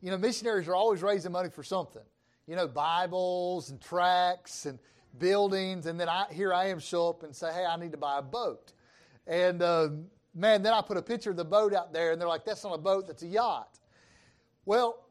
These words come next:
we, we were able to raise money for a boat. We, we looked for what, uh, what type of boat would work for what we wanted to do. We needed something we could sleep on,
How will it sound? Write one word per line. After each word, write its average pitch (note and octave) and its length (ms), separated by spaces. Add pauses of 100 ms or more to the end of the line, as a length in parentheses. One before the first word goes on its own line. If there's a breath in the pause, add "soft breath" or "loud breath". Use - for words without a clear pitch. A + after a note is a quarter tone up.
(120)
we, A#3 440 (100)
we G#3 180
were A3+ 160
able G3 320
to D#3+ 140
raise E3+ 280
money E3+ 220
for D3 200
a D3 60
boat. C#3+ 300
We, G3+ 220
we F3 160
looked A3 280
for F3 160
what, E3+ 420 (180)
uh, C#3 260 (240)
what F#3 240
type F#3 260
of D#3+ 80
boat F#3 200
would D3 100
work F3+ 260
for D3+ 140
what D3+ 160
we D3 80
wanted D3 300
to C3 80
do. F3+ 260
We D3+ 80
needed D#3+ 240
something D3+ 260
we C#3+ 120
could B2 180
sleep F#3+ 300
on, F#3 280